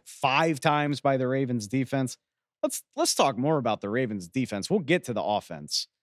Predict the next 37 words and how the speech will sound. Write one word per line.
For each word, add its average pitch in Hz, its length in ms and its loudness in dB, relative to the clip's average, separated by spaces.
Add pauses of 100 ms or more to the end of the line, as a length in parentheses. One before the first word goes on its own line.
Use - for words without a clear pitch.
(120)
That's 185 200 4
gonna 156 200 2
be 135 260 2
the, 110 300 -2
the 104 280 -6
thing 151 180 2
that 113 120 -2
generates 110 480 -2
headlines 110 440 -2
for 120 100 -6
the 104 100 -2
rest 117 220 -2
of 92 80 -10
the 90 80 -4
week. 104 320 -4
But 98 100 -4
man, 104 320 -2 (360)
for 135 140 2
a 117 60 -2
team 240 380 2
that 127 240 2
I 170 220 4
thought 151 340 4
needed 135 340 0
more 135 220 2
help 135 240 2
on 110 120 0
the 98 60 -4
pass, 120 380 0 (200)
in 127 140 0
the 104 60 0
pass 147 340 2
rush 165 240 4
heading 139 240 2
into 143 140 2
the 104 120 -4
season, 160 500 0